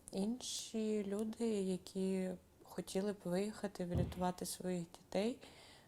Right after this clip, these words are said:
е, здебільшості не мають фінансової змоги на це. Тобто, ну, виїзд, е, через, е, кордони, це дуже дорого коштує, щоб виїхати звідти з окупації.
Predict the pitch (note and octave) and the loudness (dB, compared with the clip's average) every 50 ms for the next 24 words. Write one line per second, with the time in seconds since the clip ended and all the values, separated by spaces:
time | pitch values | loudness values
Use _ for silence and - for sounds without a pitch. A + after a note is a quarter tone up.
0 | - - - F#3+ F3 F3 F3 F3 E3 E3 F3 - F3 E3 F3+ G3 A3+ - - - | -14 -4 -2 0 2 2 2 0 0 -2 0 2 2 4 4 2 0 -2 -4 -4
1 | A3 - - - - G#3+ G#3 G#3 G3+ G3+ G3 F#3+ F#3+ F#3+ F#3 F3+ F3 F3+ F3+ F#3+ | -6 -6 -6 -4 0 2 2 4 4 4 4 4 4 4 4 4 4 2 2 0
2 | F#3+ F#3 - - F#3 F#3 F#3 F#3 F#3+ - F#3+ F#3+ G3 G3 F#3+ F#3 E3 D#3 D#3 D3+ | -2 -4 -4 -2 0 0 0 -2 0 -2 -2 -2 0 0 0 0 0 0 -2 -4
3 | D#3+ D#3+ D#3+ D#3+ E3 - - - - F3 E3+ F#3 - - - - - - - - | -6 -8 -8 -8 -10 -12 -14 -12 -10 -10 -10 -10 -12 -16 -20 -20 -20 -20 -20 -2
4 | - - E3+ E3+ - - - F3+ F3 E3+ - G3 G3 F3+ E3 D#3+ D#3+ F3 F#3+ G3 | 2 2 2 2 0 0 2 2 2 4 4 4 4 6 4 4 4 4 4 6
5 | F#3+ F#3 F3+ - - - - F3+ F3 E3+ E3+ E3+ - - F3 E3+ F3 F3 - - | 4 2 2 0 -4 -2 0 2 2 2 2 0 0 0 0 0 2 2 2 0
6 | - - F3+ E3+ E3+ E3 - - F3 E3+ E3+ E3+ E3+ F3 F#3 G3 G3+ G3+ F#3+ F#3 | 0 2 2 0 0 0 -2 -4 -2 -2 -2 -2 0 0 0 0 0 -2 -2 -4
7 | - - - E3+ E3 E3+ E3+ E3+ E3+ E3+ E3+ - F3 - - F3+ - F3+ F3 F3 | -6 -8 -6 -4 -4 -4 -4 -4 -4 -6 -6 -6 -6 -4 -4 -4 -2 -2 -2 -2
8 | E3+ F3+ F3+ - - E3 D#3+ - - - - D#3 D#3+ - - - E3+ E3+ E3+ E3 | -4 -6 -6 -4 -4 -6 -6 -6 -10 -8 -8 -8 -8 -8 -10 -10 -10 -8 -6 -4
9 | E3 E3 E3+ - - - - - E3+ E3+ E3+ - - E3+ E3+ E3+ - - E3+ E3+ | -4 -4 -6 -10 -14 -16 -12 -10 -8 -8 -8 -8 -8 -8 -8 -8 -8 -8 -6 -6
10 | E3 E3 - - - - E3+ E3 E3+ - - - | -6 -8 -10 -14 -10 -8 -6 -6 -6 -8 -10 -12